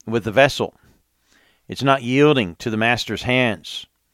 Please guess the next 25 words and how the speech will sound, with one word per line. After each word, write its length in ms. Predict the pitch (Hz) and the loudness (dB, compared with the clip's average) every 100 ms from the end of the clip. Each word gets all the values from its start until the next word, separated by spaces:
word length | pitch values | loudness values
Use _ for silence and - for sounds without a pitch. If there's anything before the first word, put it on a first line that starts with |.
| _ _ _ _ _ - | _ _ _ _ _ -10
And 200 | 110 110 | -6 -2
in 280 | 110 104 90 | -2 -4 2
desperation, 580 | 139 - 143 156 - | 0 4 2 2 0
he 80 | 113 | -6
struggles 480 | 95 - 135 151 131 | -8 -2 2 2 0
with 160 | 117 95 | -4 -4
it 40 | |
and 60 | 95 | -4
struggles 360 | - 151 143 | 2 2 2
with 160 | 107 101 | -4 -4
it. 40 | |
And 100 | 95 | -4
finally, 360 | - 139 160 117 | 0 2 2 -2
it 40 | |
comes 240 | - 123 110 | -2 -4 -4
to 60 | |
the 160 | 107 113 | -2 0
end 160 | 147 | 0
that 140 | 131 113 | 0 0
he 100 | 101 | -2
just 400 | 110 104 - - _ _ - | -2 -4 -4 -16 _ _ -20
smashes 600 | - - 98 117 131 110 | -16 -6 -2 -2 -2 -2
it 100 | 120 | 2
up 280 | 131 160 - | 4 4 -2
and, 260 | 104 95 | -6 -6